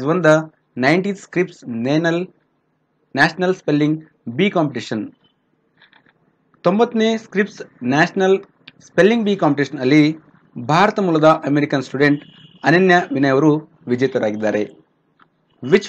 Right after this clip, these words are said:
film will represent India at the fifty-second Kurlong Weri International Film Festival? ಐವತ್ತೆರಡನೇ Karlong Veri International Film Festival ಅಲ್ಲಿ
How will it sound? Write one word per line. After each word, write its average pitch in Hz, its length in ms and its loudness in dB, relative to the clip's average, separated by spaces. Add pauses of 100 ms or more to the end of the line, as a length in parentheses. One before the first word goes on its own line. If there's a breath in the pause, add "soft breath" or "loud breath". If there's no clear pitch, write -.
film 214 180 2 (960)
will 156 180 4
represent 170 460 0
India 165 340 0 (140)
at 139 60 -2
the 139 280 2 (400)
fifty-second 180 580 -2 (320)
Kurlong 156 540 2
Weri 160 300 2 (140)
International 147 520 -2
Film 135 460 -4
Festival? 110 460 -6 (1400)
ಐವತ್ತೆರಡನೇ 196 720 2 (220)
Karlong 185 580 0
Veri 143 180 2
International 151 500 -2
Film 139 280 -4 (280)
Festival 120 500 -4
ಅಲ್ಲಿ 127 360 -2